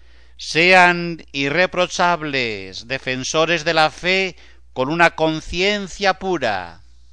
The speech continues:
¿Por qué tienen que ser todos así? Porque se manifestó la bondad de Dios nuestro Salvador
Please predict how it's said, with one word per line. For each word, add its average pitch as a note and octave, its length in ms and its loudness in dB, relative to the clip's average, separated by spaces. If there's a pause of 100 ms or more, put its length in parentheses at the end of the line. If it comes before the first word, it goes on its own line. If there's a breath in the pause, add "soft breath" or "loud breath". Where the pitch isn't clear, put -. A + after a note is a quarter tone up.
(1700 soft breath)
¿Por G3+ 240 2
qué A3+ 140 0
tienen E3+ 460 -2
que D3+ 180 -6
ser D3+ 280 -2
todos C#3+ 500 -2
así? G#2+ 380 -10 (1400 soft breath)
Porque D3+ 360 2
se D3 180 -2
manifestó D3 840 0
la F#3 140 4
bondad E3+ 560 0
de E3 200 -4
Dios E3 440 -4
nuestro D#3+ 520 -4
Salvador E3 840 -2